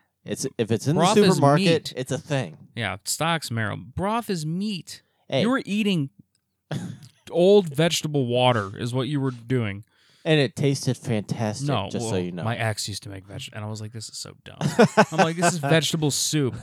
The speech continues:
Speaker 2: but we're taking all the shit out of it that makes it taste like soup."
Speaker 1: But the thing is, though, I mean, how you got the chicken broth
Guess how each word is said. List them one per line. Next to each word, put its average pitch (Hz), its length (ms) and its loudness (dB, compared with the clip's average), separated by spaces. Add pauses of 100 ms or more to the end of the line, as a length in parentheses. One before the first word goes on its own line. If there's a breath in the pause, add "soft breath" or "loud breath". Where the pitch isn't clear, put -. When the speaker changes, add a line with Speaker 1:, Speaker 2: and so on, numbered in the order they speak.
(300 loud breath)
Speaker 2:
but 139 140 -2
we're 131 80 -2
taking 135 340 -2
all 127 120 0
the 117 100 -2
shit 127 260 -2
out 113 180 2
of 107 80 -4
it 95 140 -6
that 104 120 -6
makes 107 260 -6
it - 80 -18
taste 107 200 -6
like 98 160 -10
soup." 185 180 4
Speaker 1:
But 185 80 -2
the 208 180 -2
thing 269 180 -4
is, 185 220 -6
though, 80 320 -4
I 107 60 -6
mean, 117 340 -8
how - 180 -8
you 226 180 -6
got 185 220 -2
the 107 180 -6 (440)
chicken 170 440 -8 (300)
broth 117 680 -2